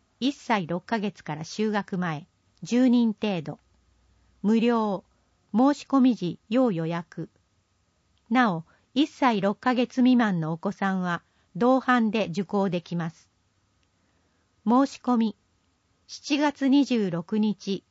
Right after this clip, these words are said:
火曜、午前九時から、男女共同参画推進センターに、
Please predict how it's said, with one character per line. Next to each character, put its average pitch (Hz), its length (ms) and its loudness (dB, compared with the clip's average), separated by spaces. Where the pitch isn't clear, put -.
火 214 160 -2
曜、 226 380 -2
午 277 180 2
前 233 240 2
九 269 160 0
時 226 140 -4
か - 160 -4
ら、 165 200 -6
男 294 260 2
女 214 140 0
共 240 280 0
同 247 200 0
参 226 260 -2
画 220 140 -6
推 220 320 -4
進 226 260 -2
セ 226 200 -2
ン 196 100 -2
タ 160 180 -6
ー 165 60 -4
に、 151 240 -8